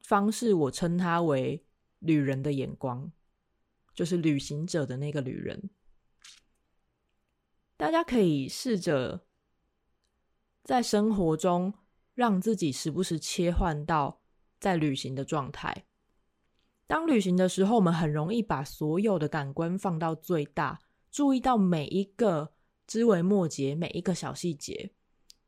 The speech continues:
因为这些东西都如此的新奇有趣。那为什么我们的日常生活不行呢？如果我们用，偶尔用这样子的态度去面对日常的一切，不管是你今天走出门之后看到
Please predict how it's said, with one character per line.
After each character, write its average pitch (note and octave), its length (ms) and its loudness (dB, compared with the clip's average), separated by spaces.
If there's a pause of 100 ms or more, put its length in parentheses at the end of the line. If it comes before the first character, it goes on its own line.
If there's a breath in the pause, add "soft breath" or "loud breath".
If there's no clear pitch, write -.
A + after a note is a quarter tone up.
因 G#3+ 160 0
为 B3 120 2
这 C4+ 120 2
些 B3 160 4
东 A3 180 4
西 A3 100 2
都 G#3 160 4
如 F3 160 2
此 F3+ 160 -2
的 D3 140 0
新 E3+ 180 -2
奇 C#3 200 -6
有 C3+ 180 -2
趣。 - 380 -10 (1400)
那 D4 160 -2
为 D#4 140 4
什 G#3+ 120 -2
么 F3 100 2
我 D3+ 40 -2
们 D3 140 -4
的 D3+ 100 0
日 G#3 100 0
常 D#3+ 200 -4
生 E3+ 180 -2
活 F3+ 100 0
不 F3+ 140 -4
行 C3+ 320 -6
呢？ D#3 240 -6 (1400)
如 A#3 200 2
果 D#4 140 2
我 A#3 60 8
们 E3 140 2
用， G#3 440 2
偶 G3+ 220 6
尔 G#3+ 160 6
用 G3+ 220 4
这 A3 140 4
样 G3+ 120 2
子 E3+ 80 -8
的 D3+ 140 -2
态 F3+ 240 -2
度 F3+ 160 0
去 F3+ 140 -2
面 F3+ 260 -2
对 F3 160 0
日 F#3+ 140 4
常 C#3+ 200 -6
的 C#3 120 -6
一 C#3+ 100 -6
切， E3 320 -2
不 E3 100 -6
管 D#3+ 220 -6
是 F3 160 -6
你 D#3 100 -6
今 E3+ 160 -6
天 A3+ 160 0
走 A3 180 -8
出 - 160 -6
门 G3 240 -2
之 G3 180 -2
后 G3 200 -4
看 G3 320 -4
到 F#3 300 -4